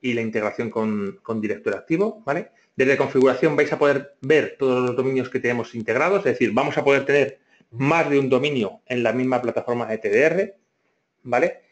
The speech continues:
Eh, vamos a poder hacer exclusiones, grupos de us-, de dispositivos,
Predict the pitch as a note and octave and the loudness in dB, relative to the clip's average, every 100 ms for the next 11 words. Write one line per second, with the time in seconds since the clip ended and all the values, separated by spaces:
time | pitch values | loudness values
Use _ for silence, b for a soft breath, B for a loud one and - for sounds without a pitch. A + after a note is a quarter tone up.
0 | b b C#3+ B2+ C3+ D3 D3 C3 C3 - | b b 2 2 2 0 2 4 4 4
1 | B2 A#2 - B2 A2+ D#3+ F3+ F#3+ G3 - | 0 -2 -4 -6 0 2 4 2 0 -4
2 | _ - C#3+ D#3 C#3+ A#2+ A#2 - C3 B2 | _ 0 2 4 4 2 0 -6 -4 0
3 | A#2 A2 A2 - C3+ E3+ F3 F3+ - | 0 -2 -10 -6 2 4 4 2 -8